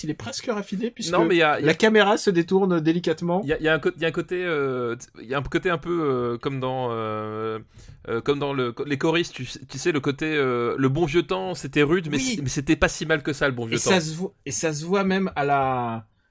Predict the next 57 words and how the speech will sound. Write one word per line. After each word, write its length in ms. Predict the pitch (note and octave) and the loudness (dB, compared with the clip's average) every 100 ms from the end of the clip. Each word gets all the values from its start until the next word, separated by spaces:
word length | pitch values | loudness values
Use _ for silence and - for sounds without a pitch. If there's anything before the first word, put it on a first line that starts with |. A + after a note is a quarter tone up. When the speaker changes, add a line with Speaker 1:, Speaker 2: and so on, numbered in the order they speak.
| - | -2
Speaker 1:
à 40 | |
la 100 | C3 | 0
photographie 640 | C3 F3 E3 D3+ D#3 B3+ C#3+ | 0 -2 -2 -2 -2 -2 0
de 120 | B2+ | 2
Roger 260 | C3 B2+ C#3+ | 4 4 2
Speaker 2:
Oui. 140 | - | 2
Speaker 1:
Deakins 340 | C3+ G3+ F#3 - | 0 -4 -6 -6
qui 140 | C3 | -2
est, 120 | B2+ A#2+ | -2 -2
qui 100 | - | -4
est 80 | - | 0
extraordinaire. 880 | F#3+ - - B3 A#3 D4 D#4+ B3+ C3 | 0 0 0 -4 -4 -4 -6 -6 -8
Putain, 220 | - - | -6 -6
c'est 160 | D#3+ C#3 | -4 -2
un, 140 | C3+ | -4
c'est 160 | - D3 | -4 -6
un 60 | C3 | -6
film 220 | B3+ G#3+ | -6 -6
plastiquement 540 | F#3+ G3 - G3 G#3 | -6 -6 -8 -10 -8
super 400 | A3+ - C4 A3+ | -6 -6 -6 2
Speaker 2:
Mais 80 | E3 | 4
Speaker 1:
beau, 60 | G3+ | 4
Speaker 2:
c'est, 140 | D#3+ | 2
Speaker 1:
quoi. 80 | - | 2
Speaker 2:
c'est, 180 | D3 D#3 | -2 -2
en 60 | |
fait, 120 | D#3+ D#3+ | 0 0
c'est 140 | C#3 | -2
très 220 | - G3+ | 2 4
délicat, 340 | F#3+ F#3 A3 G3 | 4 2 0 -2
en 80 | |
fait. 340 | C#3+ A#2 - - | -2 -6 -6 -4
Et, 600 | B2 B2+ B2 A#2+ B2 - | 0 0 2 0 0 -2
et 40 | B2+ | -4
c'est 240 | - C#3 | -4 -4
très 200 | - F3+ | 0 0
étrange 300 | E3+ G3+ F#3 | 0 -4 -6
pour 100 | D3 | -6
un 40 | |
film, 180 | C3+ G3 | -6 -6
effectivement, 400 | E3 C3+ C#3 E3+ | -6 -6 -4 -8
qui 160 | F3 C3+ | -6 -6
nous 80 | A#2 | -4
raconte 280 | A#2+ D3 | -4 -6
trente 260 | C3+ C#3 C#3 | -6 -6 -2
ans 80 | D3 | -4
de 40 | |
prison, 520 | C3 - C3 E3+ E3+ C3 | -4 -6 -4 -4 -6 -4
euh, 760 | A#2 A2+ A2 G#2+ G#2 G#2+ G#2+ - | -4 -4 -6 -6 -6 -8 -10 -6
à, 460 | A2 A2 G#2+ C#2 | -4 -4 -6 -8
à 60 | A2+ | -6
une 100 | A#2 | -6
époque, 320 | B2 E3 - | 0 0 0
euh, 260 | B2+ A2+ A2 - - - - | -2 -2 -4 -8 -20 -18 -8
où 120 | D3+ | -6
t'imagines 560 | C#3 C3+ C3+ C#3 C#3 C3+ | -6 -8 -4 -4 -4 -4
bien 240 | F3 F#3 | -6 -8